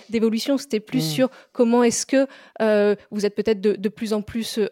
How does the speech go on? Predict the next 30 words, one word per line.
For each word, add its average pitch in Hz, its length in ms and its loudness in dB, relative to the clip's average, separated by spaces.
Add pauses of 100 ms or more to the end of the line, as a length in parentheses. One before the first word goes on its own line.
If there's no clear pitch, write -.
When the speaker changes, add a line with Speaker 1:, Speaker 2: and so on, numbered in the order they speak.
(140)
Speaker 1:
amusé, 226 640 0
ou 226 120 0
en 214 60 -2
tout - 120 -16
cas 220 220 0
à 208 120 -4
chercher 226 340 -6
encore 240 320 -2
des, 196 160 -2
des 202 140 -4
nouvelles 202 200 -4
rubriques, 220 340 -8
des 220 100 -2
nouvelles 208 220 -4
façons, 254 380 -2 (360)
euh, 208 200 0
d'expérimenter, 214 840 -4
d'explorer. 226 580 -2 (160)
C'était - 180 -10
plus 254 180 -8
dans 220 100 -4
ce, - 140 -4 (200)
ce - 220 -8
sens-là, 220 320 0
Speaker 2:
Mm. - 20 0
Speaker 1:
bien 240 160 2
évidemment, 233 400 2
qu'en 233 160 -2
termes 220 260 -4
de, 202 360 0